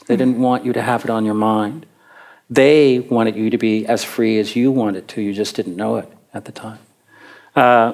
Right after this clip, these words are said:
Speaker 1: <clears throat> and so I can remember very, a series of things happening.
Speaker 2: Hmm.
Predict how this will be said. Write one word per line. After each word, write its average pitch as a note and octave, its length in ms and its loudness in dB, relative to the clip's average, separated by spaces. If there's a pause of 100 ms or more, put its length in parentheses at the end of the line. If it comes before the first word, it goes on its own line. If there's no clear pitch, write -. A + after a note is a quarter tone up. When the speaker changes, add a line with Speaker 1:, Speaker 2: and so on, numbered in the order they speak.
Speaker 1:
<clears throat> - 60 -2
and F3+ 200 4
so E3 140 4
I C#3+ 80 6
can D3 280 4
remember C3+ 640 6
very, B2+ 320 4
a G#2 60 2
series C3+ 440 2
of A2+ 60 -12
things B2 420 0
happening. C3 680 -2 (500)
Speaker 2:
Hmm. B3+ 80 -2